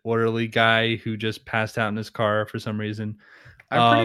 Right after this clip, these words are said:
Speaker 1: Um,
Speaker 2: sure he made it. I mean, there's no reason to think he died. We didn't see it happen.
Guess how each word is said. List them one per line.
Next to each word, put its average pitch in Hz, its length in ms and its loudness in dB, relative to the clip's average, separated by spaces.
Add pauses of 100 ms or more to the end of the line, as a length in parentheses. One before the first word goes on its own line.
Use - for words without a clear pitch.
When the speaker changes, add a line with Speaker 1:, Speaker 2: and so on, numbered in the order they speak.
Speaker 1:
Um, 113 40 -4
Speaker 2:
sure 175 120 0
he 160 140 -4
made 127 260 -4
it. - 160 -8
I 101 60 -8
mean, 113 180 -8
there's 120 260 -6
no 170 260 2
reason 156 360 0
to 101 60 -8
think 107 240 -10
he 117 100 -8
died. 98 260 -6
We 98 100 -10
didn't 120 240 -6
see 113 180 -8
it 95 80 -12
happen. 92 420 -12